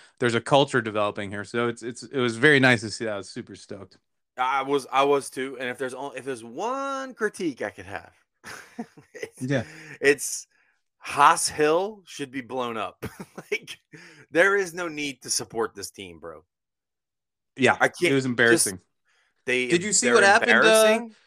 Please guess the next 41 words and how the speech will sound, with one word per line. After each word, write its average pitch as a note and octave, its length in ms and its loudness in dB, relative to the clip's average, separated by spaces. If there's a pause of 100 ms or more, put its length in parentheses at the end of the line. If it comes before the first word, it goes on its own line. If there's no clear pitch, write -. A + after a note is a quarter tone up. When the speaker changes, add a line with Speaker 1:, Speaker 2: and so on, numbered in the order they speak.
(100)
Speaker 2:
They C3+ 280 0
Speaker 1:
did A#2+ 100 -14
Speaker 2:
don't D3+ 260 -2
deserve D3+ 520 -2 (260)
any E3 280 -4
fans C#3 420 -4
from B2+ 120 -14
the B2 60 -8
United A2+ 300 -2
States - 400 -6
simply D3+ 300 0
because A2+ 240 -10
Gene A2 220 -10
Haas A2+ 340 -4
happened A2 320 -2
to F#2+ 60 -20
be G2+ 140 -10
born G#2 420 -4
in G2 60 -12
this F#2 140 -14
country. F#2+ 260 -8
I G#2+ 80 0
don't G2+ 180 -4
care. F2 380 -6
I F#2+ 40 -10
mean, F#2+ 160 -12
he's F#2+ 320 -16 (180)
Speaker 1:
Yeah. A#2 200 0
Speaker 2:
half A#2+ 200 0
the G2 80 -20
team G#2 240 -6
is F#2+ 80 -8
owned G2 160 -6
by F#2 80 0
Russians F#2+ 420 -4
or F#2 60 -10
whatever, F#2+ 280 -8
but G2 300 -8
Speaker 1:
He's C#3+ 220 2
crooked A2 440 0
too. G2 220 -10